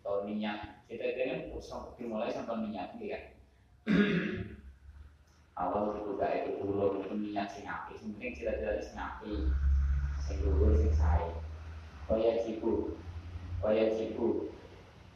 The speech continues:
Eh, kaya jibulan wajib. Kaya jibulan wajib alal muta'alimi.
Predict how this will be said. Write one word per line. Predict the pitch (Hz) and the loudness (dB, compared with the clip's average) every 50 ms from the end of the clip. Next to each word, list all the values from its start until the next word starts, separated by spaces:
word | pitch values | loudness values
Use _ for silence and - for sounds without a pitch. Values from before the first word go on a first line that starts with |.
| - - - - | -20 -14 -6 -2
Eh, | 107 107 110 113 113 113 | 2 6 6 8 8 8
kaya | 117 113 113 113 113 110 | 6 6 6 6 4 4
jibulan | 110 113 110 - 113 110 113 110 113 110 | 2 0 0 0 2 2 4 4 4 4
wajib. | - - - - - - 120 - - - - - - - - - - - - - - - - - - - - - - | 4 4 2 2 2 2 0 0 0 0 -4 -6 -10 -14 -18 -20 -20 -20 -20 -16 -14 -14 -14 -12 -14 -16 -16 -14 -2
Kaya | - 107 107 110 107 107 | 2 4 4 6 6 4
jibulan | 107 110 107 107 110 110 110 113 113 113 | 4 2 2 4 4 6 6 8 6 6
wajib | 113 110 - - - - - - - | 6 6 4 4 2 2 2 2 2
alal | 104 101 104 107 107 107 107 107 | 4 4 4 6 6 6 6 4
muta'alimi. | 107 110 110 110 110 110 110 110 110 110 110 110 107 110 120 113 107 104 - | 4 2 2 2 2 2 2 2 2 2 0 0 0 -2 -2 -2 -4 -4 -4